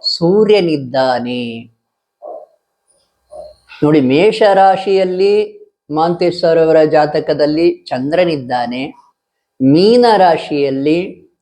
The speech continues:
ಸೂರ್ಯನಿದ್ದಾನೆ. ಈ ಶನಿದೇವರು, ಶನಿಗ್ರಹ ಬಂದ್ಬಿಟ್ಟು ಯಾವಾಗ, ಆ, ಮೀನ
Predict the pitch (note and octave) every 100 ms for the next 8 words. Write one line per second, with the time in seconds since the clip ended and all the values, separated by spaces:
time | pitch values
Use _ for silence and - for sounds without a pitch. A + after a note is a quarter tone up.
0 | _ - D#3+ G#3 G3+ E3+ D3 B2 B2+ B2
1 | A#2+ A#2+ A2+ - _ _ _ _ _ _
2 | _ _ _ _ _ _ _ _ _ _
3 | _ _ - A3 A#3 - G#3 B3+ B3+ B3
4 | F#3+ D3+ - G3 A#3 B3 G#3+ C4 B3 C4
5 | A#3 G#3 E3+ D#3 E3+ F3 D#3 D3 E3 A3
6 | B3+ C4+ B3 F3+ F#3 G#3+ - - _ _
7 | _ D3 D3 C#3+ D3+ G3+